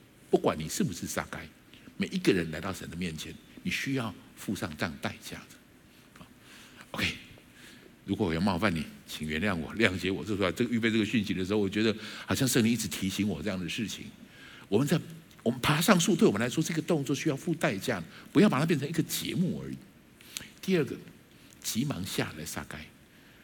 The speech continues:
我们常常去背起我们自己的十字架来跟随，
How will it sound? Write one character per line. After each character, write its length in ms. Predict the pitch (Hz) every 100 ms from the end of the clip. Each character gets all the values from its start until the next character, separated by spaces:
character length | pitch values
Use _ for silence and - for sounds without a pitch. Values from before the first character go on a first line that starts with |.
| -
我 60 | -
们 160 | 104 104
常 160 | 104
常 140 | 98 117
去 140 | -
背 280 | - 113 113
起 220 | 113 92
我 80 | 76
们 100 | 78
自 120 | -
己 120 | -
的 80 | 76
十 180 | 80 85
字 120 | 78
架 180 | 82 80
来 100 | 73 -
跟 200 | 80 90
随， 220 | - -